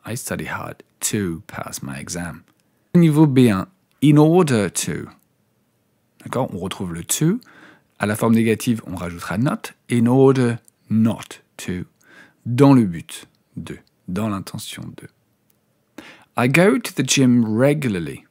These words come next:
in order to have a beautiful body this summer. I go to the gym regularly in order to, dans l'intention de, dans le but de. Niveau B deux,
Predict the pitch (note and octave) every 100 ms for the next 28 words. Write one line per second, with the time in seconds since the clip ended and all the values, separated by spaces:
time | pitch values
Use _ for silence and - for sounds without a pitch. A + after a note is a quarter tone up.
0 | _ _ _ _ _ _ _ _ _ _
1 | C3+ C#3 D3+ E3+ C#3+ A2 A#2 F#2+ - B2+
2 | B2 F#2 G2 - G#2 F2 E2 - - D#2+
3 | - - _ _ _ - - - - B2
4 | C#3 A#2+ G#2+ A2+ G#2 F#2 G#2 G#2 G2+ _
5 | - G#2+ B2+ A#2 A#2 G#2+ G2 G#2 - -
6 | D#3 E3 D#3+ D#3 A#2+ - - D#2+ - -
7 | - A2+ C3+ C3+ C3 B2+ C3 - B2+ A#2+
8 | A2 A#2+ A#2 G2+ - F2+ A2+ C3 - -
9 | _ _ F#2 F#2 D#2+ - _ _ _ _
10 | _ _ _ _ _ _ _ _ _ _
11 | - - - - - _ - A2+ E3 D#3+
12 | C3+ B2 A2 C3 G#3